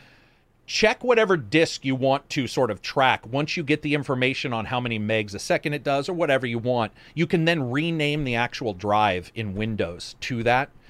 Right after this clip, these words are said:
So all, every drive I own states the speed at which it reads and writes. So it'll be like C drive enclosure, meaning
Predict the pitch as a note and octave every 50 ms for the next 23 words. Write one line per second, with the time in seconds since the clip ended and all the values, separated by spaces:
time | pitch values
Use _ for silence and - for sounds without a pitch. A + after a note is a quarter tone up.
0 | - - - - - - E3 C#3+ - - C#3+ D3+ D#3 - D#3+ F3 F3+ F#3+ A3+ F3
1 | C3+ - C3 C3 C3+ C#3+ C3+ C#3 C3 B2+ - A#2 A#2+ A#2+ B2 C3 C#3+ - - -
2 | B2 A#2+ A2+ - - - - - - - - B2 A2+ A2+ G#2+ A2 F2+ A2 G#2+ -
3 | - A2+ - G2+ G#2+ G#2+ G2 - G2 F2+ F#2 F#2+ F#2+ E2 D2+ - - - - -
4 | _ - - - C#3+ C3+ C3 G#2 C3 C3+ B2+ A#2+ A2+ A2 - - - - - -
5 | _ _ - - - - F#3 F#3+ D#3 D3 D3 B2+ B2 A#2+ A#2+ A#2 G#2+ - _ _
6 | _ _ _ _ _ _ _ _ _ _ - D3+ C#3+ C3+ - - - E3 D#3+ D#3+
7 | C#3 - A#2+ G2+ G2+ A#2 - - - _ - C3 C3 B2+ B2 A#2 A2+ A2